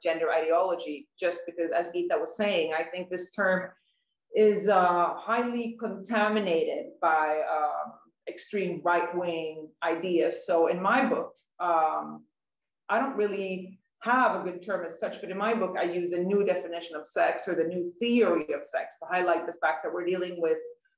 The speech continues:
a whole set of ideologies, a whole theory around what is sex and gender, where essentially we see a reversal of the concept of sex and gender, where what we used to call sex, meaning, um, what is just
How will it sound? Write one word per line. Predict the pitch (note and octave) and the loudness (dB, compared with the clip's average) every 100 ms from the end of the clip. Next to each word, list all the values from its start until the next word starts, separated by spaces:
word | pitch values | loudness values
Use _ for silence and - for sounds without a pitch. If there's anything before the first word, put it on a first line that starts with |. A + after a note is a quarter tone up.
| - | -8
a | F#3+ | -6
whole | F#3+ G#3+ F#3+ F#3 | 2 4 4 0
set | - - G3 F#3+ - | -2 0 2 0 -2
of | D#3+ | 0
ideologies, | D#3 E3 F3+ G#3+ E3+ G3+ - D#3+ | 2 2 2 2 2 -4 -12 -12
a | |
whole | E3 E3+ - - | -8 -8 -6 -6
theory | G#3 G3+ E3 D#3 | -4 -2 -2 -2
around | D#3 F3 D#3+ - | -2 -2 -4 -6
what | F#3+ | -6
is | G3+ G3+ - | -6 -6 -4
sex | D#3+ - | -4 -6
and | E3 | -12
gender, | D#3+ D3 C#3+ - A#2+ _ _ - | -2 -2 -2 -10 -12 _ _ -6
where | F#3 | -2
essentially | F#3 G3 G3 A3 A3+ F3 E3 D#3+ | -2 0 2 2 2 4 4 2
we | F3 | 0
see | F3 E3+ | 0 0
a | |
reversal | E3+ F3 F#3 G#3+ A3+ F#3+ D#3 D#3 | 2 2 4 4 4 2 -2 2
of | F3 E3 D#3+ E3+ - _ - | 4 4 2 -6 -14 _ -14
the | F#3 | -8
concept | G3+ F3+ F3 D#3+ D3 | -2 -2 0 -4 -4
of | - | -10
sex | - E3 - | -6 -4 -4
and | E3+ | -8
gender, | E3+ F#3+ G#3+ D#3 D3 E3 | -4 -2 -2 -2 -2 -2
where | E3+ D#3 D#3 - _ - | 0 0 -2 -6 _ 0
what | F3 | 2
we | F3 | 2
used | E3+ A3+ C4 - | 2 4 4 4
to | |
call | - G#3+ E3+ E3 D#3+ - _ _ | 2 4 6 6 4 -4 _ _
sex, | - G#3 D3+ - - - - - | -2 2 2 0 -12 -18 -20 -10
meaning, | F#3+ G#3+ F#3+ E3 D#3+ D#3+ | -2 -2 0 -4 -6 -8
um, | F3 D#3+ D#3+ D3+ D3+ D3+ D3+ - _ | -2 2 2 2 -2 -4 -12 -16 _
what | F3+ F3+ | 0 2
is | E3 - | 2 -2
just | - E3 - | -6 -6 -8